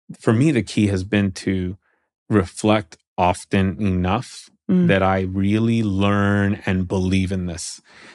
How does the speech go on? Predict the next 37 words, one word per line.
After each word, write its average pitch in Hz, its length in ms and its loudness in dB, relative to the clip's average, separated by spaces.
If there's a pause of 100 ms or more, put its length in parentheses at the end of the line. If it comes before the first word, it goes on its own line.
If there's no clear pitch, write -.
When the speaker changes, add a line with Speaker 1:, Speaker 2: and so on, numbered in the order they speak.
(120)
Speaker 1:
And 98 160 0
so 95 460 2
ever 120 220 2
since, 110 440 0
I 113 80 0
think 135 200 -2
the 127 80 0
first - 500 -2
time 101 340 0
I 95 120 0
ever 101 340 -2
did 98 300 -4
this 95 200 -6
was 92 200 -4
in 95 100 -4
my, 92 400 -4 (340)
I - 60 -2
think 110 140 2
I - 20 4
was 98 240 0 (140)
nineteen 98 420 0
or 92 60 0
twenty. 90 480 -2 (440)
And 101 120 2
I - 20 4
reflected 110 600 2
on 98 200 2
something 110 600 0
that 95 120 2
had 92 140 0
happened 95 400 -2
when 95 100 -2
I 92 60 -2
was 98 160 -2
in 120 80 0
high 98 180 0
school 95 500 -2